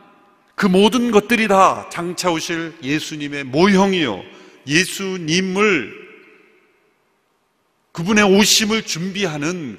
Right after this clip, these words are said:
과정이었다는 것을 깨닫게 해 주려는 것입니다. 히브리서에 사용된 표현을 사용하면 모세는 장차 오는 좋은 일의 그림자로서 사용된 것입니다.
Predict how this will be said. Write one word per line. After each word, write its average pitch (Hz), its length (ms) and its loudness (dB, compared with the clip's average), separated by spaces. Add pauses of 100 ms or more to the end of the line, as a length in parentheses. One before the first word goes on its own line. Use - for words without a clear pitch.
과정이었다는 147 840 -4
것을 117 580 -6 (320)
깨닫게 107 640 -8
해 101 360 -10 (200)
주려는 98 320 -10
것입니다. 87 440 -14 (1200)
히브리서에 156 480 0
사용된 139 540 -2
표현을 131 520 -6
사용하면 123 760 -12 (580)
모세는 123 540 -6
장차 143 480 -4
오는 156 240 -2
좋은 180 480 0
일의 165 260 -4
그림자로서 120 1300 -4
사용된 101 440 -10
것입니다. - 480 -18